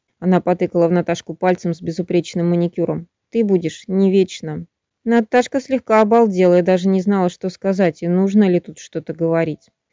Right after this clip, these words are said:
Похоже, Белова только что сообщила ей какой-то страшный женский секрет.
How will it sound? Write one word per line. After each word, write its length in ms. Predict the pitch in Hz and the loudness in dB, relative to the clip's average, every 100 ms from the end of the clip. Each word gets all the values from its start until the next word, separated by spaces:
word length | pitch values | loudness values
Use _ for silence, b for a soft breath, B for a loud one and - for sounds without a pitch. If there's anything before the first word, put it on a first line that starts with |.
| _ | _
Похоже, 340 | 240 262 349 294 | -4 2 4 4
Белова 460 | 226 240 294 240 | 4 6 6 4
только 320 | 208 262 240 220 | 2 0 0 -8
что 220 | - 226 | -2 -2
сообщила 500 | - 202 - 247 220 | 0 -2 -2 0 4
ей 160 | 208 | 4
какой-то 420 | 202 202 220 214 190 | 2 -2 0 0 -2
страшный 540 | - 208 220 - 190 | -2 0 0 0 -2
женский 400 | 190 208 - 196 | 2 0 0 -10
секрет. 600 | - 220 226 233 170 - | -8 -6 -2 0 0 -4